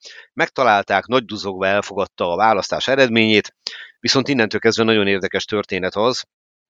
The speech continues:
hogy a keresztény megbocsájtást hogyan értelmezte, mert ugye a legenda szerint ezért levágatta a ludakat, mondván, hogy nekik köszönheti a nem kívánt túri püspökséget, és innen kezdődik a Márton lakomáknak a legendája, ezt majd árnyaljuk, ezt a történetet.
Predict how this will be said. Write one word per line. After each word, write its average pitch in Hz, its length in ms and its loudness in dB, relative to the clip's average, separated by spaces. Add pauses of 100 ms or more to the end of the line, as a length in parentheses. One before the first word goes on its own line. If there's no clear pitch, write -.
(120)
hogy - 120 -12
a 101 40 -6
keresztény 110 400 -2
megbocsájtást 101 640 -4
hogyan 98 220 -4
értelmezte, 113 680 0 (280)
mert 123 160 2
ugye 127 100 4
a 127 40 4
legenda 104 320 2
szerint 113 420 -2 (120)
ezért 110 380 0
levágatta 101 540 0
a 101 40 4
ludakat, 104 420 -2
mondván, 101 260 -2
hogy 101 100 -2
nekik 104 240 -4
köszönheti 98 500 -6
a 98 120 2
nem 104 140 -2
kívánt 92 380 -4
túri 101 240 -8
püspökséget, 113 760 0 (280)
és - 180 -14
innen 117 280 2
kezdődik 95 480 -2
a 98 60 -2
Márton 101 400 -2
lakomáknak 90 600 -6
a 98 40 -6
legendája, 95 600 -2
ezt - 220 -10
majd 107 160 -4
árnyaljuk, 107 540 -2
ezt - 160 -14
a 82 40 -18
történetet. 78 800 -18